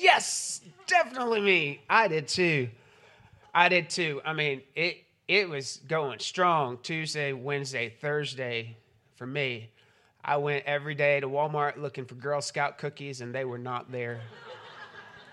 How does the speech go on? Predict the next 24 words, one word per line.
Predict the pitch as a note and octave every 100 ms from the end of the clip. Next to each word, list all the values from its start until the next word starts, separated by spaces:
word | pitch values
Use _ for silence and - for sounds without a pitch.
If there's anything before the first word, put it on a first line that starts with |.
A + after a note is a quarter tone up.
| - - - - - _ -
But | C3+
Friday, | - F3+ F3 F3+ F3+ F3
the | C#3
Lord | C3+ D3 C#3+
showed | - C#3+ C3
up. | B2 A2+ - - - - - - - - - - - - - - - - - _ _ _ _
Got | C#3 C#3+
a, | C#3+ C#3 C3 _ _ _ _ _ -
got | -
a | -
few | E3+
boxes. | C#3+ D#3 E3 F3 E3
Somebody | - E3 D3+ D3
told | D3 D#3 D3+
me |
it | D3
was | D3
the | C3+
last | C#3+ D3 D3+ D#3+
weekend | D#3 D#3 D3
to |
sell, | C#3 E3 D3 D3+
so | - C3+
I, | A#2+ B2